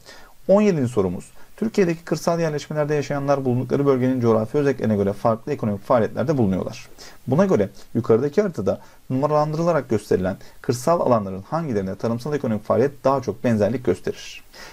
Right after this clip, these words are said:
Şimdi tarımsal ekonomik faaliyetlerin benzerlik göstermesi için arkadaşlar genelde bu alanlarda iklimlerin benzer olması gerekiyor. Bir, Akdeniz iklimi, iki, ılıman karasal,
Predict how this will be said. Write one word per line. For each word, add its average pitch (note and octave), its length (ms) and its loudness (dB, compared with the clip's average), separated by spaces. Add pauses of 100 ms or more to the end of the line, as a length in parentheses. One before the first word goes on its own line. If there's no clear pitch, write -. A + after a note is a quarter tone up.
(120)
Şimdi C3 100 -8
tarımsal D3+ 480 0
ekonomik E3+ 360 -2
faaliyetlerin G#2+ 480 0
benzerlik B2 460 0
göstermesi A#2+ 560 0
için A#2 180 -2
arkadaşlar F#2 600 -2 (680)
genelde C3 520 4 (300)
bu B2 280 2
alanlarda A#2 800 0 (360)
iklimlerin D#3+ 560 -2
benzer A2 240 4
olması E2+ 320 -4
gerekiyor. - 340 -6 (600)
Bir, G3+ 200 2 (140)
Akdeniz D#3+ 460 0
iklimi, B2+ 360 -2 (380)
iki, F3+ 340 0 (100)
ılıman B2 280 4
karasal, D3 440 0